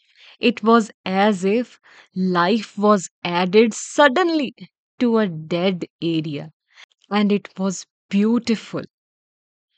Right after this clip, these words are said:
When the people came to know about this, they were amazed and gathered in numbers to meet Guruji.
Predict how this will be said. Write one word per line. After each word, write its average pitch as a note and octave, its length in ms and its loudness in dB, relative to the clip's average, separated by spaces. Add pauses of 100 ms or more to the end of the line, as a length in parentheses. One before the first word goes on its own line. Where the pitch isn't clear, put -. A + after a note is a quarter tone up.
(280)
When F#3+ 280 -2
the G3 120 0 (120)
people G#3+ 460 -2
came A3 480 0
to A#3 160 0
know G3+ 340 0
about F#3 440 -2
this, A3 380 -2 (240)
they F#3+ 240 0
were F#3+ 200 0 (120)
amazed F3 840 -2 (520)
and A#3+ 340 4
gathered G3+ 540 4
in B3 260 4
numbers G#3 680 0 (320)
to G#3+ 140 2
meet E3+ 600 -4
Guruji. D#3 680 -8